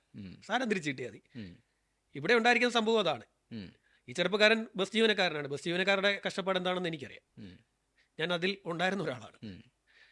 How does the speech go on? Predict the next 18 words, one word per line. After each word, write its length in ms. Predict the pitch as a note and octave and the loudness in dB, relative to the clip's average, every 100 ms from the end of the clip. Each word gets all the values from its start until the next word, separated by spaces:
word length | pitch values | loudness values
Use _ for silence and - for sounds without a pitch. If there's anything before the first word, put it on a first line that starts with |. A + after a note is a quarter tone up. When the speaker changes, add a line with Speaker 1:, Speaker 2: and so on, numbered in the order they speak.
| _ | _
Speaker 2:
ബസ് 100 | D3 | -8
ജീവനക്കാരനായിരുന്നു 1160 | F3 F#3+ G3+ G3 G3+ G3 - F#3+ F#3+ F3 E3 C#3+ | 0 4 4 2 -4 -8 -4 0 2 2 0 -4
ഞാനും. 260 | A#2 G#2+ - - | -12 -14 -20 -14
Speaker 1:
ഉം. 220 | A2 F2 - | -14 -14 -12
Speaker 2:
അപ്പൊ 140 | C#3+ | -4
എനിക്കറിയാം 380 | D#3+ F3 E3+ E3 | -2 2 2 0
ഇത് 340 | E3 F3 - D#3 | -2 -6 -6 -6
എത്രത്തോളം 440 | D3+ E3 F#3 F3+ | -4 -4 -2 -2
ബുദ്ധിമുട്ട് 340 | D3+ F#3 F3+ | -2 -4 0
അവർക്കുണ്ട് 340 | E3+ E3 D#3+ D#3+ | 0 0 -6 -6
എന്നുള്ള 400 | F3+ - D#3 D3+ | -8 -8 -4 -4
കാര്യം 180 | B2+ A#2+ | -6 -10
അറിയാം. 400 | - _ - G2 | -18 _ -20 -20
Speaker 1:
ഉം. 80 | |
Speaker 2:
അപ്പൊ 240 | - - D3+ | -20 -8 -6
അത്രയും 240 | C#3 E3+ | 2 2
കഷ്ടപ്പെട്ട് 540 | D4 A3 G3+ F#3+ G#3 - _ _ _ _ | 4 2 2 2 2 0 _ _ _ _
വാങ്ങിയ 540 | D#3 D#3+ F3+ G#3 F#3 | 2 6 6 6 4